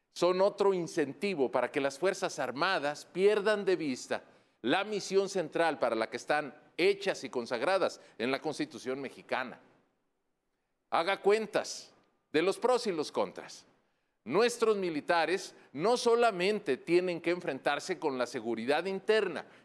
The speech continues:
que debería ser tarea de las fuerzas civiles, pero no lo es. También administran los puertos y aeropuertos, operan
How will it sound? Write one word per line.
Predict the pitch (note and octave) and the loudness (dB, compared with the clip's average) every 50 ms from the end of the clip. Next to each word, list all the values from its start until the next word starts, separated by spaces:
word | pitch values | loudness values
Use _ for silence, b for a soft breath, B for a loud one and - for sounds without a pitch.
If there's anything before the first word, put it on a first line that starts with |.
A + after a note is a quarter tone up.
| B _ | B _
que | - D3 | 0 2
debería | C3+ C#3+ D3 C#3 D3+ D#3 F3 G3 G3+ | 2 2 2 2 0 2 2 0 0
ser | G3+ G3+ F#3+ F#3+ F#3 | 0 0 -2 -4 -4
tarea | - - G3+ F3+ F#3 F#3+ G3 G3 F3+ C3 - - - - _ _ _ _ _ _ _ _ _ _ _ | -2 -2 0 2 4 4 4 4 4 2 -2 -8 -16 -20 _ _ _ _ _ _ _ _ _ _ _
de | - C3+ | 0 2
las | C3+ C#3 C3 - | 2 2 0 -2
fuerzas | - D3 D#3 D#3+ E3 - F3+ F3 E3 | 0 0 0 0 0 -2 -4 -6 -6
civiles, | - E3 C#3+ B2 C#3 D#3+ E3+ D#3 C3 G#2 - - - - _ _ _ _ _ _ | -8 -10 -10 -8 -6 -4 -2 -2 -2 -4 -4 -8 -16 -20 _ _ _ _ _ _
pero | - B2 G#2+ G#2 | 0 0 0 2
no | A2 B2 C3 | 0 0 2
lo | D3 D#3 E3 | 4 4 4
es. | E3+ D#3 - - - - _ _ _ _ _ _ _ _ _ _ _ _ _ _ | 4 2 -2 -8 -16 -20 _ _ _ _ _ _ _ _ _ _ _ _ _ _
También | - D#3+ D#3+ E3 F3+ G3+ G#3+ A3+ A#3 A#3 A#3 - - - _ _ _ _ _ _ _ _ | -2 0 0 4 4 6 6 6 4 0 -6 -10 -16 -20 _ _ _ _ _ _ _ _
administran | C3 D3+ D#3 E3 E3+ E3+ F3+ G3+ G#3+ G3+ G#3 - A3 A3 A3 A3 A3 A3 - - - _ _ _ _ | -2 -2 0 0 -2 0 0 0 0 -2 0 2 2 2 2 0 -4 -10 -16 -20 -20 _ _ _ _
los | - A#2 C3 C#3 C#3 | -2 0 0 0 0
puertos | - - F3 G3 G3+ G3 - A3 G#3+ G#3 - | 0 2 2 2 2 0 -2 -2 -2 0 2
y | F#3 | 2
aeropuertos, | E3 D3+ C3+ A#2+ A2+ A2+ - C#3+ F3 G#3+ A3 - - D#3 G#2 - - - b b b b b b | 2 2 2 0 -2 -2 0 2 2 2 0 -2 -4 -4 -4 -4 -10 -16 b b b b b b
operan | b C3+ C#3 C3+ - G3 A3+ A#3+ A#3+ A3+ G#3+ - | b -2 0 2 2 4 4 4 2 0 -4 -10